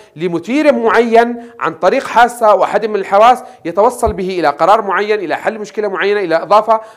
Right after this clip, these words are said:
معلومة معينة، إلى إدراك علاقة معينة، يتخذ بذلك صورا من أشكال التحليل أو التركيب أو التقويم أو الاستنباط. خصائص التفكير عزيزي الطالب أو عزيزي الدارس، خصائص التفكير تنبثق من تعريفاته، فنجد أنه من تعريفاته ما أشار بأن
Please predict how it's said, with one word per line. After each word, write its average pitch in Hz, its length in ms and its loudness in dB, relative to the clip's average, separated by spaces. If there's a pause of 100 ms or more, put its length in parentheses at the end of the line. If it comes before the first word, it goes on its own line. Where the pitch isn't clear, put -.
معلومة 185 380 -2
معينة، 202 360 0
إلى 160 220 -4
إدراك 202 380 2
علاقة 202 300 0
معينة، 208 460 -4 (280)
يتخذ 190 420 -6
بذلك 185 380 -2
صورا 170 320 -2
من 160 160 -8
أشكال 156 320 -8
التحليل 190 460 -6
أو 220 100 0
التركيب 185 400 -8
أو 151 100 -4
التقويم 175 460 -6 (320)
أو 269 500 2
الاستنباط. 160 640 -6 (340)
خصائص 320 480 2
التفكير 226 440 -6
عزيزي 160 300 -2
الطالب 139 460 -4
أو 104 140 -14
عزيزي 139 260 -8
الدارس، 139 440 0 (380)
خصائص 247 440 -2
التفكير 208 540 -4
تنبثق 208 560 -6
من 226 180 -10
تعريفاته، 190 680 0
فنجد 202 400 -4
أنه 190 240 -4
من 190 160 -6
تعريفاته 202 600 -2
ما 196 200 -4
أشار 190 280 -2
بأن 185 400 -4